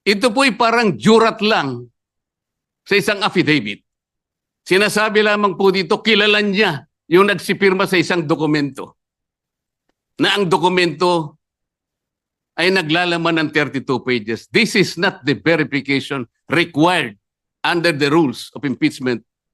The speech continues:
by the House of Representatives. Ang totoo po,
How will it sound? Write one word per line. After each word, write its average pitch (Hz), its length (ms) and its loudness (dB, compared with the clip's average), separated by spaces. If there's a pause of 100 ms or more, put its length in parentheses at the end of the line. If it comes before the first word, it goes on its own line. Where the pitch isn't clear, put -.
by 139 80 2
the 120 160 -4
House 127 240 -4
of 123 160 -10
Representatives. 107 880 -12 (2000)
Ang 233 160 -4
totoo 247 480 0
po, 277 100 4